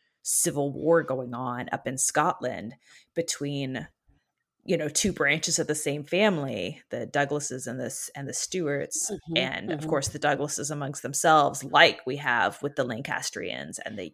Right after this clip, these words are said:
Speaker 1: and the
Speaker 2: Mm-hmm,
Speaker 1: Yorkists.
Speaker 2: mm-hmm. Yeah, who are,
Speaker 1: Um,
Speaker 2: who are basically two lines of Plantagenets,
Speaker 1: Yeah.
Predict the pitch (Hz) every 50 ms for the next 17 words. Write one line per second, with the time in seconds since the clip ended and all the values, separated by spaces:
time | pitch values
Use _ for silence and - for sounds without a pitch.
0 | - - 131 - 220 190 156 156 160 156 156 170 - - - - - 170 156 156
1 | 156 156 156 156 175 185 - 190 185 185 165 147 156 190 220 196 190 185 190 151
2 | - 214 208 180 170 156 - - _ - - - - _ _ _ _ _ _ -
3 | - _ - 170 226 208 208 - 220 - 202 175 165 - - - 233 214 196 196
4 | 185 185 185 175 165 151 - - - 175 156 143 143 - - 175 170 170 151 160
5 | 143 139 135 - 160 151 151 147